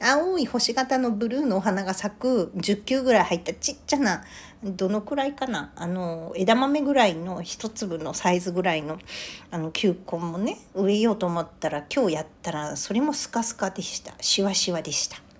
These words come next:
いくつ球根ダメにすれば済む、気が済むんだと思って、本当にね、反省して、あの、<laughs> ちゃんとガーデニングやろうと思って、ガーデニングラジオをね、収録しているという流れになっています。さてさて、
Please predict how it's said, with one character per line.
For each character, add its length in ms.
い 140
く 180
つ 180
球 300
根 280
ダ 160
メ 100
に 140
す 120
れ 140
ば 100
済 180
む、 180
気 140
が 80
済 140
む 120
ん 40
だ 140
と 80
思 100
っ 60
て、 80
本 180
当 100
に 120
ね、 160
反 240
省 60
し 120
て、 240
あ 120
の、 300
<laughs> 500
ち 100
ゃ 60
ん 60
と 120
ガ 140
ー 100
デ 120
ニ 120
ン 80
グ 80
や 120
ろ 100
う 60
と 120
思 120
っ 80
て、 140
ガ 160
ー 40
デ 100
ニ 80
ン 60
グ 80
ラ 120
ジ 140
オ 40
を 40
ね、 160
収 160
録 300
し 60
て 140
い 40
る 140
と 120
い 80
う 60
流 240
れ 100
に 120
な 80
っ 40
て 180
い 80
ま 200
す。 180
さ 220
て 140
さ 160
て、 280